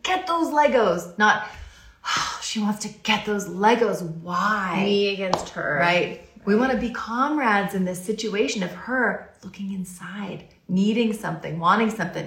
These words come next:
Speaker 1: going after it.
Speaker 2: So that
Speaker 1: We
Speaker 2: eventually she can say, we can
Speaker 1: Yeah.
Speaker 2: say, "Oh, no Legos." And instead of just her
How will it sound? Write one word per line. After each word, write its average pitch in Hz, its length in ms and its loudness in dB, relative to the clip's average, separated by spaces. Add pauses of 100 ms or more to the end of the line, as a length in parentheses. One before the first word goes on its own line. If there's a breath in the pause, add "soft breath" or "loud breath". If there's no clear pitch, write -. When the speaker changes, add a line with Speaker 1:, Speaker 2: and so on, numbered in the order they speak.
(100)
Speaker 1:
going 226 240 -2
after 240 360 -4
it. - 240 -8
Speaker 2:
So 240 120 0
that 226 80 8
Speaker 1:
We 233 60 6
Speaker 2:
eventually 277 420 4
she 254 160 -2
can 220 160 2
say, 269 420 2
we 202 120 -2
can 208 120 0
Speaker 1:
Yeah. 160 60 0
Speaker 2:
say, 208 260 0
"Oh, 226 320 2
no 196 160 -2
Legos." 196 500 2
And 185 120 -4
instead 226 280 0
of 190 80 -6
just 180 220 -6
her 202 420 2